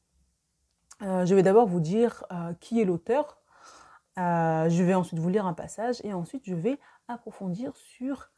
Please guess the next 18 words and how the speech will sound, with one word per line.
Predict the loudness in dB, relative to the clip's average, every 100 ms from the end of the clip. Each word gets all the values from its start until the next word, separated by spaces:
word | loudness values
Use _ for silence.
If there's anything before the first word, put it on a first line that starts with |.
| _ _ -10
un | -10
terme | -6 -2 -2
que | -2
je | -6
trouve | -6 -6 -8 _
très | -8 -6
important | -6 -8 -10 -4
dans | -2
le | -4
passage | -6 -12 -8 -10 -10 _ _ -12
que | -6
je | -4
vous | -2 -2
aurais | 0 0
lu | -2 -4
juste | -4 -4 -2
avant. | -4 -4 -8 _ _ _ _ _ _ _ _ -20 -20 -20 -20 -20 -20 _ _ _ _ 0
Alors, | 6 6 4